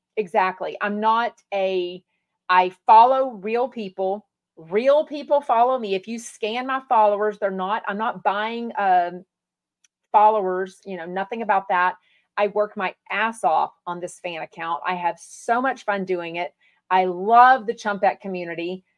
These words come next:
I cannot wait to have so many memories and so much fun January nineteenth to January twenty-one in L A. So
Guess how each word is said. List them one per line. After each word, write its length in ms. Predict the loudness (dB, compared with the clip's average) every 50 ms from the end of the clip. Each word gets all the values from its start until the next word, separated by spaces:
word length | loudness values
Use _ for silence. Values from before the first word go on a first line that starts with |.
| _ _ _ _
I 80 | -2 -2
cannot 440 | -2 -4 -6 -4 -2 -4 -4 -4 -8
wait 440 | -10 -2 2 2 2 2 2 -2 _
to 100 | -2 0
have 340 | 0 0 0 0 0 0 -2 _
so 720 | _ -20 -20 -20 -18 -18 -18 -2 4 6 6 6 6 4 2
many 220 | -4 -6 -6 -6 -6
memories 520 | -6 -6 -4 -2 -2 -2 -2 -2 -6 -8
and 200 | -8 -8 -8 -8
so 380 | -10 -12 -18 0 2 2 2 4
much 320 | 2 0 -2 -2 -4 -2
fun 460 | -2 0 0 2 0 -2 -2 -4 -8 -14 _ _ _ _ _ _
January 560 | _ -2 -2 -2 -2 -4 -4 -4 -4 -4 -4 -4
nineteenth 640 | -4 -4 -4 -6 -8 -10 -8 -8 -8 -8 -8 _
to 80 | -10 -10
January 480 | -8 -8 -6 -6 -4 -2 -4 -4 -4
twenty-one 600 | -6 -10 -10 -8 -8 -6 -6 -6 -6 -6 -6 -8 _ _
in 160 | -4 -2 0
L 220 | 0 0 2 2
A. 420 | 2 2 4 2 2 0 -2 -6 -10 _ _ _ _ _ _ _
So 260 | _ -2 -2 -2 -2